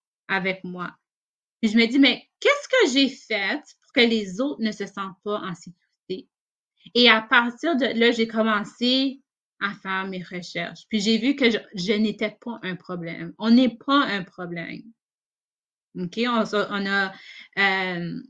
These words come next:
les gens, euh, nous ont fait penser qu'on était un problème. Et c'est ça qu'on est en train de déconstruire ensemble, euh, en faisant des, en mettant en place des pratiques antiracistes, en faisant des conférences comme celle-ci. OK ? Et ça a eu un impact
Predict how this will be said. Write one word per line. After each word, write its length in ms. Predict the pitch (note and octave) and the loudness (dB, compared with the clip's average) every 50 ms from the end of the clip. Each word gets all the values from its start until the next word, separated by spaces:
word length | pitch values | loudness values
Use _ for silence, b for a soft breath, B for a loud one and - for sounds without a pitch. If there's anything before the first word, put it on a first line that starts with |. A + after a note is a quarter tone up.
| _ _ _ _ _ _ _ _ _ - - - | _ _ _ _ _ _ _ _ _ -20 -8 0
les 160 | G#3 G#3+ G#3+ | 2 4 4
gens, 380 | F#3 A3 A3+ A#3+ B3 B3+ B3 G3+ | 6 6 6 6 4 4 2 2
euh, 140 | G3+ G3+ | 0 0
nous 160 | G3+ G3 E3 F#3+ | -2 -2 -2 -4
ont 80 | F#3 | -4
fait 200 | - G#3 - - _ | -4 -6 -8 -10 _
penser 500 | - B3 B3 A#3 A3+ - - C4 B3+ B3 | 0 2 2 2 2 0 -2 -2 -2 -2
qu'on 220 | - A3 G#3 G3 | -2 -4 -4 -2
était 360 | F#3 F3+ F3+ - A3+ A3 A3 - - | -4 -6 -4 -2 -2 -2 -2 -2 -4
un 120 | F3+ E3+ | -4 -6
problème. 580 | E3+ - - F3+ E3+ E3+ E3 D#3 D3+ C#3+ - D3 - | -6 -6 -8 -8 -6 -4 -2 -2 -2 -4 -6 -10 -8
Et 80 | - - | -8 -4
c'est 160 | - A#3 A3+ | -2 -2 -2
ça 200 | A3+ - C#4 C#4+ | 2 2 2 2
qu'on 220 | C#4 C4 A3+ G#3+ G#3+ | 4 2 2 2 2
est 40 | |
en 100 | G3 F#3 | 0 0
train 180 | F3+ - G#3 G#3 | 0 -2 -2 2
de 120 | G#3 G3+ | 2 2
déconstruire 880 | F#3+ F3+ F#3+ F3+ - G#3+ F#3+ F#3 F#3 F3 - - - G#3+ G3+ G3 F#3 F#3+ | 2 2 -2 -2 -2 -4 -4 -4 -6 -8 -10 -8 -4 -4 -2 -2 -2 0
ensemble, 600 | F3+ F3 F3 F3 - F3+ F3 F3 E3+ E3+ F3 - - _ _ _ _ _ _ _ _ _ _ _ _ - | -2 -2 -2 -4 -6 -6 -6 -4 -6 -6 -8 -12 -16 _ _ _ _ _ _ _ _ _ _ _ _ -4
euh, 260 | F#3+ F3+ F3 F3 F3 - | -4 -4 -4 -4 -4 -2
en 100 | - F#3 | -2 -2
faisant 480 | - - G3 G3 F#3+ D#3+ G3+ G3+ G#3 G3 | -2 0 -2 -2 0 0 0 0 0 0
des, 580 | G#3+ G3 G3 F#3 F3+ E3+ D#3+ E3 E3 D#3 - - - | 0 -2 -2 -2 -2 -2 -4 -4 -4 -6 -6 -4 -2
en 160 | F3+ F3+ F#3 | -2 -2 0
mettant 320 | G3 G3+ G3 G3 A#3 A#3 | -2 -4 -2 2 4 4
en 80 | A3+ G#3 | 4 4
place 300 | - G3 G3 F#3+ F#3+ F3 | 2 -2 -4 -4 -4 -6
des 180 | - F#3+ F3 F3 - | -8 -8 -8 -10 -12
pratiques 460 | F3+ - F3+ E3+ F3 - F3+ - - | -8 -6 -6 -6 -6 -8 -10 -8 -8
antiracistes, 760 | F3 F3 - - E3+ - E3 E3 - _ F#3 G3 G3+ G3 - F3+ | -8 -8 -10 -12 -14 -14 -14 -14 -12 _ -6 -6 -6 -6 -6 -8
en 100 | F3+ F3 | -10 -6
faisant 420 | - F#3+ F#3+ F#3+ F3 G3 G3+ G3+ | -2 -2 -2 0 0 -2 -2 -2
des 100 | G3+ F3+ | -2 -4
conférences 680 | F3+ - F3 F3 - E3+ E3+ E3 E3 E3 E3+ F3 - _ | -6 -8 -10 -8 -8 -8 -8 -8 -8 -10 -10 -12 -18 _
comme 220 | - F3+ D#3+ D#3+ | -10 -8 -6 -6
celle-ci. 680 | - - - E3 E3 D#3 - _ _ - D3 - - _ _ _ _ _ _ _ _ _ _ _ _ _ _ - F3 | -6 -4 -2 0 0 -2 -4 _ _ -8 -8 -8 -8 _ _ _ _ _ _ _ _ _ _ _ _ _ _ -4 -2
OK ? 200 | F3+ F3 F3 - | -2 -2 -2 -2
Et 640 | F#3 G#3 A#3+ D4 C#4+ - - - - A3+ - A#3+ B3+ | -2 0 0 -2 -2 -4 -10 -18 -16 2 4 4 4
ça 140 | B3 B3+ A#3+ | 6 6 6
a 200 | A3+ A3+ A3 A3 | 6 8 6 6
eu 300 | A#3 A#3+ B3+ C#4+ E4+ F4+ | 6 6 4 4 4 4
un 140 | C#4+ A#3 G#3+ | 4 4 2
impact 400 | G3 - - A3 A3+ A#3 A3+ | 0 0 0 0 0 0 -2